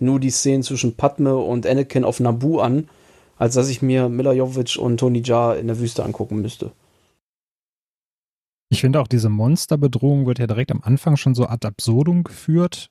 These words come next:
Speaker 2: weil die ja dann auf so Skorpion-ähnliche Viecher treffen,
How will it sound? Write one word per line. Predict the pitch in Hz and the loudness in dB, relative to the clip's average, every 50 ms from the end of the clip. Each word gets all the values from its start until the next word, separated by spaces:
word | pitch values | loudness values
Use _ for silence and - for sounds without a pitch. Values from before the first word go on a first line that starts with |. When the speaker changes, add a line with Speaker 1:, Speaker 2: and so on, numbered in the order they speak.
| _ _ | _ _
Speaker 2:
weil | - 120 117 | 0 0 2
die | 117 113 | 4 2
ja | 117 | 2
dann | 107 107 107 101 | 2 2 2 0
auf | 95 113 - | 0 -2 -2
so | - 113 101 | 0 0 0
Skorpion-ähnliche | - - - - - 117 104 - - - 123 117 139 151 156 151 143 143 147 139 - 131 120 | 0 -2 -2 -2 0 -2 -2 -2 -2 0 2 2 2 2 2 2 2 2 2 2 0 -2 -2
Viecher | - - 131 143 - - 160 160 160 | -2 -2 -2 0 0 2 2 2 2
treffen, | - - - 160 156 - - 170 175 185 196 | 0 0 0 0 2 2 2 2 2 2 0